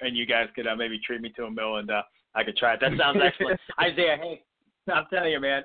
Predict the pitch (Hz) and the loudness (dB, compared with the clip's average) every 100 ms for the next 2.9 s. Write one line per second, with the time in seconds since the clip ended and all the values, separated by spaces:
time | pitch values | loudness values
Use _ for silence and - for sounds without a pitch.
0 | 156 135 - - - 196 190 165 131 _ | -6 -12 -16 -20 -4 0 2 2 -2 _
1 | _ - 185 165 - 196 190 185 185 190 | _ -2 -2 -2 2 2 2 0 0 0
2 | 185 156 147 170 170 165 147 165 170 | 0 -6 -4 -2 -2 -4 -6 -4 -4